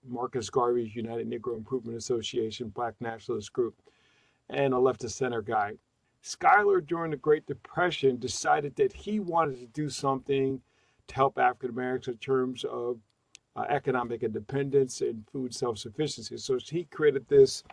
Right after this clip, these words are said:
what's known as Young Negroes Cooperative. And he hired a very young Ella Baker, who's one of my heroes in history. Ella Baker came on as his assistant, and what that organization did was set up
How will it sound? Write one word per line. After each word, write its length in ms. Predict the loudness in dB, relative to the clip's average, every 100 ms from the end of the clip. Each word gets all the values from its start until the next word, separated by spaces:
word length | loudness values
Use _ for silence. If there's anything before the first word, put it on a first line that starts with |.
| -20 _ 2
what's 200 | 4 6
known 160 | 4
as 120 | 4
Young 280 | 4 4 4
Negroes 500 | 0 4 6 6 2 -10 _ _
Cooperative. 600 | 4 8 8 6 -4 -6 -10 _ 0
And 180 | 2
he 140 | 2 0
hired 600 | -2 2 4 6 4 2
a 180 | 2 2 0 -2
very 300 | 0 2 0
young 500 | -2 0 0 0 -4 -10 _ _ 4
Ella 220 | 4 4
Baker, 460 | 2 0 0 -4 -10
who's 220 | -10 -4
one 140 | -2
of 60 | 0
my 140 | 0
heroes 500 | 0 -2 2 4 2
in 100 | -2
history. 500 | 2 6 6 2 -8 -10 _
Ella 220 | 0 4 4
Baker 360 | 2 0 -2
came 300 | -4 -2 2
on 180 | 2 2
as 180 | -2 0
his 200 | -2 0
assistant, 720 | 0 0 2 2 2 -4 -6 _ _ _ _ -4
and 220 | 0 2
what 220 | 2 0 _ -2
that 260 | -2 -2 -6 -6
organization 880 | -4 -2 -4 -4 -4 -4 -4 -6 -6
did 360 | 4 8 8 6 0
was 300 | 2 2 0
set 380 | -6 -4 -2
up 120 | -2